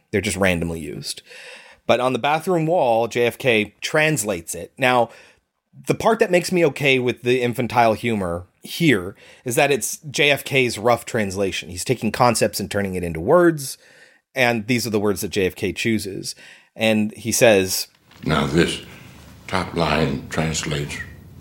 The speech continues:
Speaker 2: roughly into Pharaoh gobbles donkey goobers."
Speaker 1: Which wouldn't make a lot of sense, because wouldn't,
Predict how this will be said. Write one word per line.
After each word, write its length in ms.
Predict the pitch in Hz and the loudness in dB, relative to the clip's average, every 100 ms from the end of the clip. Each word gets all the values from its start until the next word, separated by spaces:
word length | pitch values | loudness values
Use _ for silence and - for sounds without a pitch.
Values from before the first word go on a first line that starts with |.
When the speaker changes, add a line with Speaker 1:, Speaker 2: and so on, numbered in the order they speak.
| - | -16
Speaker 2:
roughly 720 | - 76 90 - - 85 76 - - - - - - - | -6 -2 -2 -4 -8 -8 -8 -10 -18 -20 -20 -20 -20 -4
into 600 | 85 85 80 87 73 73 - - - - - - | 0 0 2 4 4 0 -8 -16 -18 -20 -20 -16
Pharaoh 960 | - - 95 92 90 90 92 92 - - - - - - - | -10 0 4 6 6 6 6 4 2 -6 -18 -20 -20 -20 -16
gobbles 600 | - 82 80 82 80 73 - - | -6 -2 0 -2 -4 -6 -12 -4
donkey 600 | - 60 60 95 87 85 | 2 2 2 -2 0 2
goobers." 500 | - 80 78 - - | 0 0 2 2 0
Speaker 1:
Which 320 | - - - 151 | -8 -18 -10 2
wouldn't 240 | 208 202 | 2 4
make 140 | 160 | 2
a 60 | 131 | 4
lot 240 | 135 160 | 6 6
of 100 | 151 | 4
sense, 640 | - 117 101 104 - - - _ _ _ _ _ _ _ - | 2 2 0 -2 -8 -8 -12 _ _ _ _ _ _ _ -8
because 580 | 113 131 113 101 - 120 | 0 2 2 -2 -8 -10
wouldn't, 460 | 110 120 131 123 | -4 0 0 -2